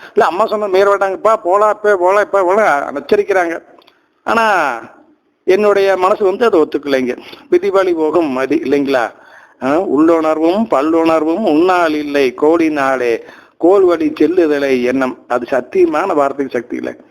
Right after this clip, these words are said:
பல தடவை நான் அதை அனுபவிச்சிருக்கிறேன்.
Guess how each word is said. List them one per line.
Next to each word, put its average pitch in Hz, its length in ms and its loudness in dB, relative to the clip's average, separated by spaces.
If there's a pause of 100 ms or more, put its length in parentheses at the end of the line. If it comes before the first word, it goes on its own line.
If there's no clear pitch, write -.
(400)
பல 165 340 0
தடவை 180 360 0
நான் 160 140 -2
அதை 131 160 0
அனுபவிச்சிருக்கிறேன். 123 720 -2